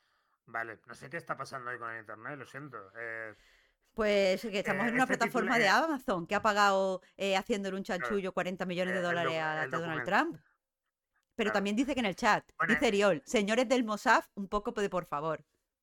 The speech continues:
Speaker 2: por favor".
Speaker 1: <laughs> Este reportaje, eh, contaba yo que es un caso ejemplar para mí de periodismo cultural. No es un repor-, no es un artículo que ha sacado Z X T, es un artículo traducido.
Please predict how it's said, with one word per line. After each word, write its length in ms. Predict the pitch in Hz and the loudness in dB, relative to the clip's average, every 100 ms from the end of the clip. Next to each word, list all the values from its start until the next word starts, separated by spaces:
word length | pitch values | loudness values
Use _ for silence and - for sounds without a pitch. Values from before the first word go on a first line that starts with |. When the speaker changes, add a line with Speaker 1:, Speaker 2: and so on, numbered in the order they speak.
| _ | _
Speaker 2:
por 120 | 170 | -12
favor". 360 | - 139 147 120 _ _ _ 202 | -8 -6 -6 -8 _ _ _ -6
Speaker 1:
<laughs> 680 | 190 220 - - - 190 _ - _ _ _ - - - - - | -4 -6 -8 -16 -14 -20 _ -20 _ _ _ -20 -20 -20 -20 -8
Este 260 | 160 - | -8 -2
reportaje, 840 | 214 202 190 156 196 190 156 165 - | 0 2 0 2 0 0 -4 -6 -8
eh, 320 | 143 143 139 139 | -10 -8 -8 -8
contaba 400 | 135 123 160 165 | -8 0 0 0
yo 160 | 175 | -4
que 120 | 165 | -6
es 140 | 151 - | -12 -12
un 180 | 143 147 | -18 -6
caso 260 | 165 156 | -4 -4
ejemplar 480 | 180 175 160 135 160 | -10 -10 -10 -6 -6
para 240 | 139 151 151 | -4 -6 -6
mí 100 | 151 | -8
de 120 | 139 | -10
periodismo 360 | 123 117 131 | -10 -12 -12
cultural. 540 | 139 147 147 160 151 143 _ _ | -14 -12 -4 -2 -2 -6 _ _
No 120 | 135 | -16
es 120 | 139 165 | -14 -14
un 100 | 147 | -8
repor-, 360 | 147 143 147 | -8 -6 -6
no 100 | 135 | -6
es 80 | 139 | -6
un 60 | 151 | -6
artículo 300 | 131 147 135 | -4 -4 0
que 100 | 135 | 2
ha 200 | 135 127 | 2 2
sacado 380 | 131 127 127 120 | -4 -4 -4 -4
Z 200 | 123 117 | -10 -12
X 220 | 120 - | -14 -16
T, 200 | 113 104 | -14 -14
es 140 | 113 | -16
un 260 | 123 123 127 | -16 -14 -4
artículo 380 | 127 127 127 143 | -4 -4 -10 -8
traducido. 420 | 131 110 - - | -8 -12 -12 -20